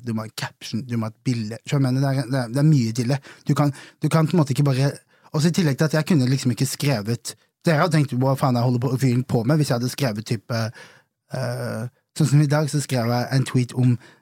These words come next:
ehm, er det, skal vi heie, eller skal vi hate på Iran? Helt åpent spørsmål. Jeg lurer på, skal vi supporte de, eller skal vi ikke supporte de? Hva, hvilke, hva, hva, hvilke, hva, hva er det som er det P-, P C-tingen å gjøre her, så jeg mener? Og da, og det kunne jeg aldri skrevet på,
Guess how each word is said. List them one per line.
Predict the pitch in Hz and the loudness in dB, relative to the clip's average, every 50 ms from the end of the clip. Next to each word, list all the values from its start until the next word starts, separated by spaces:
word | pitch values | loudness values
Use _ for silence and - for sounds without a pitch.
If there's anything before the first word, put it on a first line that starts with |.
| _ _ - 123 | _ _ -6 -2
ehm, | 120 120 123 120 120 120 117 120 117 117 117 117 117 117 110 - _ _ _ _ _ _ _ _ _ _ _ - | -2 0 0 0 0 0 0 0 0 0 2 0 0 -2 -4 -8 _ _ _ _ _ _ _ _ _ _ _ 0
er | 147 | 0
det, | 160 151 135 127 | 0 0 0 -2
skal | - - 143 | -2 0 2
vi | 156 | 2
heie, | 135 156 143 127 147 185 185 | 2 2 2 2 2 2 2
eller | 175 180 | 0 0
skal | 170 - 196 | 0 0 0
vi | 196 | 0
hate | 180 165 - - - 131 113 | 2 2 0 0 -2 -2 -2
på | 127 139 | -2 -2
Iran? | 131 113 113 113 - - _ _ _ _ _ _ _ _ _ _ _ _ _ _ _ _ _ _ _ - - - - | -2 -2 -4 -6 -8 -12 _ _ _ _ _ _ _ _ _ _ _ _ _ _ _ _ _ _ _ -20 -20 -18 -6
Helt | - - 175 190 - - | -2 0 0 0 0 0
åpent | 190 190 143 - - 165 - | 0 0 2 2 0 -2 -2
spørsmål. | - 139 - - 190 233 233 - _ - | -2 -4 0 2 2 0 0 -2 _ 0
Jeg | 170 185 | 2 2
lurer | 175 147 123 117 | 4 2 2 2
på, | 156 165 151 - - _ _ - | 2 2 0 -2 -6 _ _ -8
skal | - - 160 143 139 | -2 0 2 4 4
vi | 165 - | 2 2
supporte | - 180 - - 156 135 110 107 - - 175 | 0 -2 0 2 2 2 0 0 0 0 2
de, | 247 277 - | 2 2 0
eller | 220 233 247 | 0 0 0
skal | 233 254 254 | 0 0 -2
vi | 294 - | -2 -2
ikke | - - 135 | -2 -4 -4
supporte | - 135 - 147 143 - - 156 | -4 -2 -2 -2 -2 0 2 2
de? | 175 160 | 2 4
Hva, | 175 165 | 4 2
hvilke, | 180 170 - 180 | 2 0 2 2
hva, | 208 214 | 2 2
hva, | 175 208 190 | 2 0 0
hvilke, | 180 190 156 220 175 | 0 -2 -2 -2 -2
hva, | 165 180 170 | 0 0 2
hva | 170 294 277 180 - | 2 2 4 4 2
er | - | 2
det | - 170 | 2 2
som | 175 | 2
er | 170 180 | 2 2
det | 156 - | 2 2
P-, | 170 156 139 - - - _ - | 2 2 2 -2 -8 -10 _ 0
P | 180 165 160 | 2 2 2
C-tingen | - 170 165 143 170 151 135 135 143 151 | 2 2 2 4 4 4 4 4 4 4
å | 160 | 4
gjøre | 143 123 120 123 147 | 2 2 0 -2 -2
her, | 131 - | -4 -2
så | - - 165 | 0 2 4
jeg | 165 170 165 | 4 6 6
mener? | 151 147 208 262 208 - _ _ _ _ - - - _ _ _ - 185 | 4 4 4 2 0 -2 _ _ _ _ -20 -20 -20 _ _ _ -2 0
Og | 185 147 | 2 4
da, | 180 208 240 254 220 - _ _ _ - 190 | 4 4 4 4 0 -4 _ _ _ -4 -4
og | 196 - 160 | -2 -2 -2
det | 202 214 - | -2 0 0
kunne | 240 208 - | 0 0 0
jeg | - 226 | 0 -2
aldri | 185 127 123 127 | -2 -2 -2 -4
skrevet | - - 170 139 117 120 110 - - | -2 -2 -2 -2 -2 -4 -6 -6 -4
på, | 143 135 | -2 -2